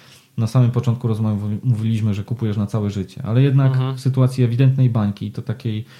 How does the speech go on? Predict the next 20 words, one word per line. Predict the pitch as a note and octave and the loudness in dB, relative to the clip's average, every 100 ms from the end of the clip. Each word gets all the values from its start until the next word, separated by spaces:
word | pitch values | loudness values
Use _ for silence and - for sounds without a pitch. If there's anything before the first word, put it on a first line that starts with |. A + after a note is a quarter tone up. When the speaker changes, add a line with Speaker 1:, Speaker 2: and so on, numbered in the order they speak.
| - _ B2+ | -20 _ -4
Speaker 1:
powiedzmy, | A#2+ G#2+ A2 G#2 G2+ G#2 _ _ | -2 0 -2 -2 -2 -6 _ _
niemal | A2+ A2 A2 | 2 4 2
jak | G#2+ G#2+ | 0 -2
na | A#2 A2 | 0 0
dzisiejszym | G#2 B2+ A#2+ A2 | 2 0 2 0
Bitcoinie, | A2 - A2+ G#2+ B2+ C3+ - _ - - - - - | -2 -2 0 2 2 0 -8 _ -20 -20 -16 -14 -6
e, | A#2+ C3 C3 C3+ C3 C3 | 2 4 6 6 4 2
to | C#3 D3+ | 0 0
Speaker 2:
<laughs> | E3 | 0
Speaker 1:
wtedy, | - D#3 D#3+ D#3+ D#3 - D3+ C#3 C3+ C3+ C3 | -2 0 0 0 0 -2 0 2 4 2 -2
e, | |
szukałbyś, | C#3 C#3+ D#3+ C#3 D3 C3+ - | -4 -2 0 2 0 -2 -6
e, | D#3 C#3 | -4 -2
lepszego | C#3+ C3+ D3+ C#3+ | -2 -2 -2 -2
miejsca | C#3+ C3 C#3+ | -2 -2 2
na | C3 B2 A#2+ | 2 2 0
ulokowanie | C#3 C3 C3+ B2+ B2+ B2 | 2 2 2 2 4 2
swoich | - B2 - | 2 -2 -2
środków. | A2+ - - B2+ _ - | -10 -10 -18 -20 _ -6
Ale | C#3+ | -4